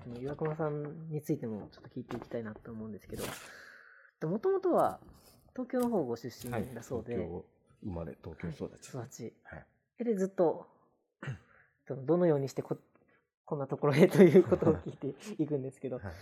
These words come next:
Speaker 1: えーと、元々美術を。
Speaker 2: はい。えーと、まあ、僕十代の頃はもうずっと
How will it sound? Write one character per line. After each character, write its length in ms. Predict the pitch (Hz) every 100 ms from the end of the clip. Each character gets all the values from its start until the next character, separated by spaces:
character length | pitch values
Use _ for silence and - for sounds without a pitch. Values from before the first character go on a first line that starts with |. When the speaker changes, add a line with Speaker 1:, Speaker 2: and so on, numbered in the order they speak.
| - 135
Speaker 1:
え 120 | 175 165
ー 20 |
と、 220 | - 175
元 180 | 208 269
々 180 | 285 277
美 180 | 233 220
術 600 | 196 - 131 120 113 117 - _ _
を。 240 | 131 120 - _ _ 147 _
Speaker 2:
は 180 | - 104
い。 160 | 92 - _ _
え 60 | 113
ー 180 | 104
と、 140 | - 113
ま 260 | 120 92
あ、 260 | - _ _ - _ _
僕 160 | 139 113
十 260 | 104 147 135
代 180 | 110
の 80 | 95
頃 180 | 104 101
は 40 |
も 100 | 87
う 20 | 87
ず 120 | 95
っ 20 |
と 380 | - 98 98